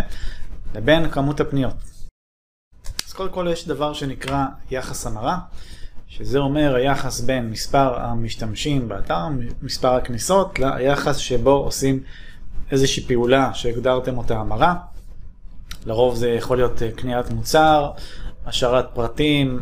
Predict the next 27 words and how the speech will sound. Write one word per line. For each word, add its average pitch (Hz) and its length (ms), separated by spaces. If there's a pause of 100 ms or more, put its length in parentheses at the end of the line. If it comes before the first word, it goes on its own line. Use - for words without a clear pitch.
אה, 120 320
הורדה 117 380
של 131 200
משהו, 123 400
דברים 113 300
בסגנון 117 380
הזה, 143 300
זה 123 120
נקרא 120 280
המרה. 107 360 (220)
ומה 120 280
שתראו 170 600
מדי 143 320
פעם 165 380
זה 120 200
שלא 123 580
תמיד 147 300
יש 135 180
קורלציה, 123 840
התאמה 123 500
בין 123 280 (600)
כמות 135 320
הנכסים 135 720
באתר 143 560
לבין 127 480 (320)
המספר 123 760
המרות. 117 460